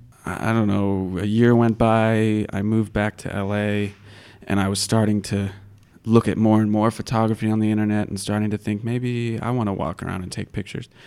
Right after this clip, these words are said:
And I did, I did do that a few times in L A, but it wasn't like, I wasn't shooting or anything. Not, I wouldn't say I was shooting even a tiny bit seriously, but I was just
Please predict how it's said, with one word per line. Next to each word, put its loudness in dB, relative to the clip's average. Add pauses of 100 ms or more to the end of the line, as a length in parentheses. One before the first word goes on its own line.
(260)
And 2
I 4
did, 6
I 4
did 2
do 6
that 4
a 0
few 2
times -2
in -2
L -2
A, -2
but -4 (300)
it -2
wasn't 4
like, -8 (220)
I 0
wasn't 2
shooting -4
or -8
anything. -12
Not, -2
I 2
wouldn't 4
say -4
I -6
was -8
shooting -6 (260)
even -2
a -14
tiny -4
bit -14 (120)
seriously, -8 (100)
but -2
I 0
was -4
just -6